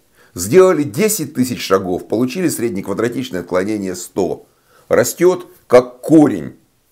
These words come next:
Ну, и что тут еще можно сказать? А вот еще что нужно сказать, чтобы, вот что нужно понимать,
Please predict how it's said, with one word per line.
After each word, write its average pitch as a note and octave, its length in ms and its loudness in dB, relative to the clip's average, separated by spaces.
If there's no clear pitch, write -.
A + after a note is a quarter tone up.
Ну, C3+ 720 0
и A#2+ 680 0
что C#3 200 0
тут B2 180 -4
еще G2+ 220 -2
можно F#2+ 320 -4
сказать? F2 720 0
А - 80 -8
вот G#2 180 0
еще G#2 160 -4
что A#2+ 220 -2
нужно B2+ 320 -2
сказать, E2+ 560 -2
чтобы, F#2+ 480 -4
вот A#2 140 0
что C#3+ 160 0
нужно B2 280 0
понимать, C3+ 680 0